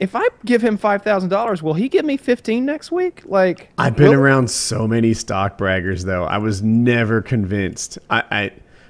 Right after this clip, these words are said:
Speaker 2: at Cisco, there were plenty of people, lots of people, especially in the dot-com days, but even after that, who were just like, "I made five here, twelve there, nineteen here."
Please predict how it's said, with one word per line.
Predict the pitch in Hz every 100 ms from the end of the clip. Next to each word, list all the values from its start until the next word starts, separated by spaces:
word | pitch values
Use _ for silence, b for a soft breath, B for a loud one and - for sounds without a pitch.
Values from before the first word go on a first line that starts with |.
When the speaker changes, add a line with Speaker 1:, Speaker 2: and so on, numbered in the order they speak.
| b
Speaker 2:
at | - 151
Cisco, | - 180 180 - 120 95 90
there | 90 127
were | 127
plenty | - 170 190 196
of | 165
people, | - 151 147 -
lots | 123 175 208 -
of | 156
people, | - 113 113
especially | 110 - 143 160
in | 143
the | 113
dot-com | 113 110 - 113 104
days, | 101 104 95
but | 120
even | 160 165
after | 113 127 - 113
that, | 90 76 - b b
who | -
were | 147 135
just | 113 107
like, | 104 107 -
"I | 226 262
made | 180 117 92
five | - 185 196 185 143
here, | 180 190 190 190
twelve | 185 - 170 196 190 147
there, | 160 185 196 180
nineteen | 147 180 196 196 147 135
here." | 131 180 190 196 202